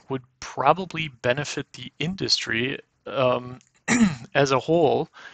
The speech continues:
and not just your company. So, um, since A S R G is a nonprofit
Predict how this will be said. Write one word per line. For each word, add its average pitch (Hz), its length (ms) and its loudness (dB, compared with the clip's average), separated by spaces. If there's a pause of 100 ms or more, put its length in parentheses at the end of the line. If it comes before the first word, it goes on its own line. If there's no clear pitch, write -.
(260)
and 143 220 -2
not 131 200 4
just - 260 -2
your 120 140 -4
company. 113 580 -6
So, 131 380 0 (880)
um, 127 500 0 (260)
since 156 340 2
A 156 120 6
S 160 160 2
R 139 100 4
G 170 320 -2
is 127 120 -2
a 131 60 2
nonprofit 143 1160 0